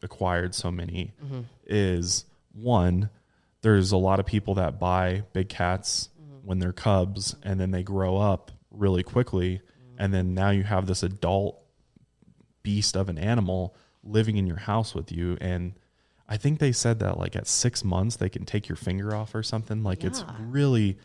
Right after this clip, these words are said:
Speaker 1: not that much time from the
Speaker 2: No, they can be totally, they can destroy you if they wanted to. They could kill you
Speaker 1: Yeah,
Speaker 2: if
Speaker 1: easily.
Speaker 2: they wanted to. But yeah, it's, it's bizarre. There's a huge amount of people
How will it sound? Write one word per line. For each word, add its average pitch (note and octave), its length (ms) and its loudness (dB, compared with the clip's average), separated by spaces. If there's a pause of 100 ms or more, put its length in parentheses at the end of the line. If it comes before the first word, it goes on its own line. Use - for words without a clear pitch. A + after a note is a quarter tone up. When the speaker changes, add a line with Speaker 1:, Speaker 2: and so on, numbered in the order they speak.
(340)
Speaker 1:
not A2 280 0
that G#2+ 120 6
much G2+ 260 2
time G2+ 400 2
from F#2+ 200 -2
the F#2 100 0
Speaker 2:
No, C4 160 -4
they E3+ 140 -6
can F#3 200 -4
be F3 160 -4
totally, F#3 840 -2
they F#3 100 -14
can G#3 140 -4
destroy F3 460 0
you B3+ 180 2
if - 100 -4
they G2 120 -4
wanted F#2+ 360 -6
to. - 180 -8
They - 80 -4
could - 180 -6
kill F#3+ 260 -4
you C3+ 240 -2
Speaker 1:
Yeah, A#2+ 220 2 (180)
Speaker 2:
if F3+ 100 -2
Speaker 1:
easily. D3+ 160 2
Speaker 2:
they - 80 2
wanted E3+ 320 -2
to. - 360 -6 (760)
But D3+ 340 -2 (300)
yeah, G3 340 -4
it's, - 240 -8
it's - 200 -6
bizarre. F3 380 0
There's D#3+ 220 2
a D#3 60 0
huge F#3 560 -2
amount D#3+ 240 0
of D3+ 100 -6
people C#3+ 580 -4